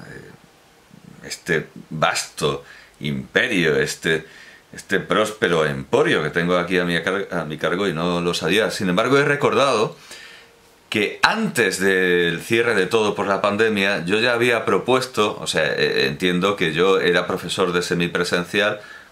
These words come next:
pues justo el año en el que estalló la, la pandemia. Y yo había propuesto a mis alumnos, eh, ir a ver,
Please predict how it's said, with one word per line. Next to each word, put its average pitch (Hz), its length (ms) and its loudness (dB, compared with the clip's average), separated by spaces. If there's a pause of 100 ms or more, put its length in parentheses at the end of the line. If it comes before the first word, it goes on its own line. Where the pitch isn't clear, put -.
pues 80 140 -2
justo 101 420 0
el 85 100 2
año 92 240 2
en 95 40 0
el 90 140 0
que 80 180 2
estalló 78 480 0
la, 69 460 0 (520)
la 69 160 0
pandemia. 78 540 0
Y 98 140 2
yo 117 120 2
había 160 280 0
propuesto 143 520 2
a 123 120 2
mis 95 240 -2
alumnos, 120 640 0 (120)
eh, - 220 -6
ir 87 240 2
a 90 120 2
ver, 90 540 2